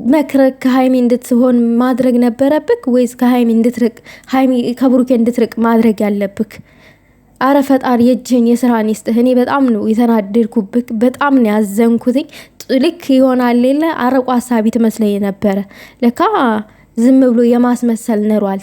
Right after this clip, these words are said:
ተኩላ ማለት ነው። እንተ በጣም የምታስጠላ ሰው ነክ። እኔ በጣም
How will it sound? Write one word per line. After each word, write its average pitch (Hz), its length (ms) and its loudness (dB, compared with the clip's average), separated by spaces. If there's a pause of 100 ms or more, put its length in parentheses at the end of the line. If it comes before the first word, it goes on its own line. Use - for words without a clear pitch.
ተኩላ 240 340 0 (100)
ማለት 208 400 -4
ነው። 196 140 -4 (440)
እንተ 226 160 -4 (720)
በጣም 254 380 0
የምታስጠላ 233 760 0 (100)
ሰው 220 180 0
ነክ። 208 240 -2 (520)
እኔ 240 120 2 (100)
በጣም 247 380 -2